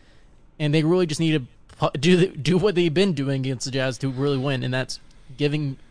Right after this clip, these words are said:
giving Murray, unleashing DeJounte Murray. DeJounte's last game, he scored twenty-three points against, against them on sixty-two percent shooting.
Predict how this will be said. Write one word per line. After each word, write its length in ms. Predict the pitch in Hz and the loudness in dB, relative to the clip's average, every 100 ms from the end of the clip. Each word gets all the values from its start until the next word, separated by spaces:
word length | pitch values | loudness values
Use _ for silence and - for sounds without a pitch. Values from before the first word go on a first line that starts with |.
| - 120 | -16 -2
giving 300 | 165 165 143 | 0 2 2
Murray, 260 | 147 156 - | 2 2 2
unleashing 640 | 165 208 220 - 185 170 | 2 4 2 -2 -2 -4
DeJounte 460 | 143 139 151 151 127 | -4 -2 -2 -4 -6
Murray. 280 | 120 - - - - - - - - - | -8 -12 -18 -20 -20 -20 -20 -20 -20 -6
DeJounte's 640 | 131 165 170 165 143 - | 0 0 2 -2 -4 -8
last 300 | 120 139 151 | -4 -2 -2
game, 160 | 170 156 | -2 -2
he 60 | 135 | -2
scored 260 | - 147 | -2 -4
twenty-three 420 | - 151 151 139 | -2 -2 -2 -4
points 220 | 123 135 - | -4 -4 -2
against, 420 | 139 135 - - | -2 -4 -8 -4
against 180 | 143 151 | -2 -2
them 140 | 139 | -2
on 80 | 123 | -4
sixty-two 440 | - - 120 - | -4 -8 -8 -10
percent 280 | 120 - 113 | -10 -10 -10
shooting. 300 | - - | -10 -12